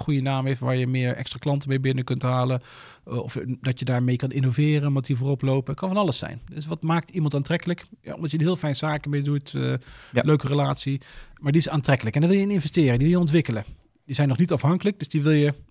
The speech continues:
Speaker 1: uiteindelijk liefst natuurlijk afhankelijk maken van jou, hè? Want die wil je doorontwikkelen. Ehm, dus inderdaad, eh,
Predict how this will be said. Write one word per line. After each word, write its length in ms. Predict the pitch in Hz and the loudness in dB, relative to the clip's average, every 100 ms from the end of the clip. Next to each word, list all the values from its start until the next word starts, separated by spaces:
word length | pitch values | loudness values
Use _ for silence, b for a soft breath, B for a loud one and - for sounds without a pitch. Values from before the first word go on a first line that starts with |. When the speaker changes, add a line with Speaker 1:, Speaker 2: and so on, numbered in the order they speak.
| _ | _
Speaker 1:
uiteindelijk 540 | - 120 - 170 151 120 | -10 -10 -4 0 2 2
liefst 140 | 131 | -2
natuurlijk 260 | - 139 - | -2 -6 0
afhankelijk 340 | 160 160 165 | 0 2 2
maken 280 | 180 135 120 | 4 4 0
van 100 | 110 | -2
jou, 140 | 104 | -4
hè? 60 | 139 | -4
Want 120 | 175 | -2
die 80 | 160 | -2
wil 100 | 156 | 0
je 80 | 151 | 4
doorontwikkelen. 640 | 160 135 120 101 - - - b b b b - | 4 4 0 -6 -8 -12 -14 b b b b -6
Ehm, 540 | 135 135 131 127 131 - | 0 2 4 2 0 -2
dus 240 | 147 143 | -4 0
inderdaad, 420 | 143 143 143 139 | 0 2 0 0
eh, 200 | 147 143 | 0 0